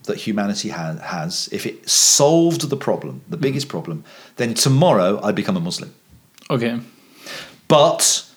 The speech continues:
Speaker 1: not only is the answer not in the Quran,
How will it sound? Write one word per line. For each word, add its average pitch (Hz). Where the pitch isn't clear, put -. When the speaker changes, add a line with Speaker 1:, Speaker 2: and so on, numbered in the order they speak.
Speaker 1:
not 131
only 156
is 113
the 120
answer 139
not 101
in 85
the 80
Quran, 147